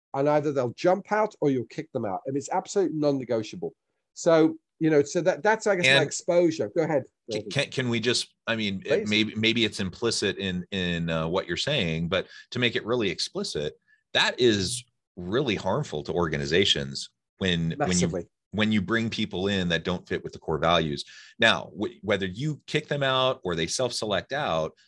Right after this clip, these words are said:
Speaker 2: regardless, that turnover is incredibly costly. It has negative impacts on the team dynamics and the productivity and the innovation of the organization. And so it's very smart,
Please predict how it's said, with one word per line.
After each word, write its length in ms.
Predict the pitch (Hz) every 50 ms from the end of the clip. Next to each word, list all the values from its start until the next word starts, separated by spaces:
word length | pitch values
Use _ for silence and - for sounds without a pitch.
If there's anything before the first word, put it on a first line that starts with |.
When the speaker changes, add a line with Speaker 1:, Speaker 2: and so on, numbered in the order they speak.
| _ _ _
Speaker 2:
regardless, 720 | 98 101 127 123 135 170 160 104 87 80 73 - - - - _
that 260 | 104 104 120 - -
turnover 800 | - - - 170 170 127 92 82 80 - 82 78 78 76 80 - - _ _ _ _
is 160 | - 110 104
incredibly 540 | 107 104 98 - - 117 117 117 113 113 107
costly. 600 | - - 85 78 76 - - - 87 104 127 - _ _ - - _ -
It 160 | 95 90 85
has 240 | - 95 92 87 92
negative 640 | 95 98 101 98 98 98 95 92 90 90 87 - _ _ _ _ _ -
impacts 440 | 98 90 90 92 95 90 87 - - -
on 180 | 87 85 82 82
the 80 | 82
team 240 | - - - 95 90
dynamics 640 | 85 80 78 80 92 98 101 101 98 98 95 - -
and 80 | 73 73
the 60 | -
productivity 600 | - 87 80 76 73 - - 98 92 - 85 82
and 80 | 78
the 100 | 73 69
innovation 540 | 65 76 73 73 82 85 80 - - 80 78
of 80 | 73 69
the 80 | 69
organization. 800 | 69 67 65 - 64 69 - 98 95 95 92 - 95 90 87 87 - - - - - _
And 120 | 117 104 95
so 240 | - - 104 98 95
it's 140 | 95 90
very 300 | - 101 120 120 107 90
smart, 720 | - - - - - - 147 160 107 82 78 90 120 117 -